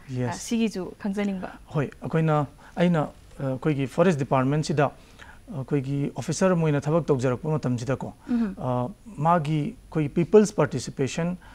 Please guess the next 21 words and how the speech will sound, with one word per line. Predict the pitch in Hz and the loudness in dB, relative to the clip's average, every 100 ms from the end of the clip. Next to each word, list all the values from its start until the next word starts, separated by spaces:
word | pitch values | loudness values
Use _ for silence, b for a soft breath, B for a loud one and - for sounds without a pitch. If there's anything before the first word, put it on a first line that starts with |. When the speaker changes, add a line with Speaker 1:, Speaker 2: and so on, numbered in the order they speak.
| B B | B B
Speaker 1:
ꯑꯦꯟ | 156 160 | 0 2
ꯑꯦꯋꯦꯔꯅꯦꯁꯁꯦ | - 156 175 196 175 - 104 - - b b - | 4 8 10 10 8 4 -6 -10 -20 b b -12
ꯆꯍꯤ | - 190 | -4 -2
ꯈꯨꯗꯤꯡꯒꯤ | 180 156 151 | 0 -2 -2
ꯁꯨꯝ | 139 - 147 | -4 -4 -4
ꯍꯦꯟꯒꯠꯂꯛꯑꯦ꯫ | 127 127 113 - - - | -4 -4 -6 -12 -20 -16
Speaker 2:
ꯍꯣꯏ꯫ | 202 - | -14 -8
Speaker 1:
ꯑꯗꯣ | 143 143 | -2 -2
ꯍꯧꯖꯤꯛꯇꯤ | 127 143 - 190 190 - B B B | 0 -4 -2 0 0 -4 B B B
ꯌꯥꯝ | 156 156 | -6 -2
ꯐꯖꯅ | 165 226 277 | 0 4 6
ꯂꯩꯔꯦ꯫ | 190 135 117 - - - 262 | 6 6 0 -10 -20 -20 -16
ꯑ, | 151 135 | -10 -8
ꯑꯩꯈꯣꯏꯒꯤ | 151 170 147 151 135 B B B B | -2 0 2 0 -2 B B B B
ꯁꯔꯀꯥꯔꯅ | - 156 131 170 165 147 143 | -4 -4 4 4 4 2 2
ꯑꯩꯈꯣꯏꯒꯤ | 170 - - - 143 127 151 | -2 -8 -20 -10 -6 -4 -4
ꯎ | 151 139 143 - | -2 -2 -4 -8
ꯆꯥꯔꯥꯁꯦ | - 143 131 127 - 147 - | 0 2 4 0 0 -2 -2
ꯐ꯭ꯔꯤꯗ | - 196 151 | 0 4 4
ꯄꯤꯌꯦꯕꯀꯣ, | - 147 131 113 - - - | 2 0 0 -2 -12 -16 -14
ꯏꯕꯦꯝ꯫ | 143 110 | -12 -12